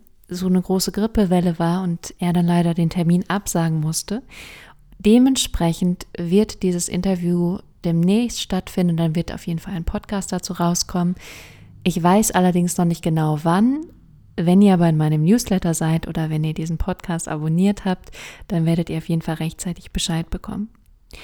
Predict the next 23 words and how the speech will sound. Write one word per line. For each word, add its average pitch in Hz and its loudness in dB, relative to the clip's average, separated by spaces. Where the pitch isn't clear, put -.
Und 175 4
ja, 185 4
man 220 6
kann 180 0
diesen 175 -2
Podcast - -2
abonnieren, 170 6
den 190 4
kann 170 0
man 160 0
auf - -10
iTunes 214 -2
abonnieren, 175 2
man 160 -4
kann 160 -4
ihn 160 -2
auf 170 -8
allen 208 4
Podcast-Apps - -2
abonnieren, 185 6
sodass 170 -2
du - -8
einfach 175 -4